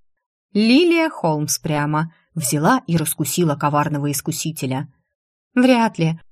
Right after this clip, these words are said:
Если бы ты видела, сколько он пашет,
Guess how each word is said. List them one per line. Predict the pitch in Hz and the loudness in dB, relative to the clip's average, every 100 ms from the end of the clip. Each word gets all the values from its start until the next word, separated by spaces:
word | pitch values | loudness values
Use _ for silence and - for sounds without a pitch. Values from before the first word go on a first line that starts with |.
| _ _ - | _ _ 2
Если | 294 359 277 | 4 4 2
бы | 208 | 2
ты | 226 220 | 2 2
видела, | 262 254 180 | 4 4 2
сколько | 170 220 220 190 | 0 -2 0 0
он | 170 | 0
пашет, | 165 208 311 160 160 | 2 0 0 -4 -10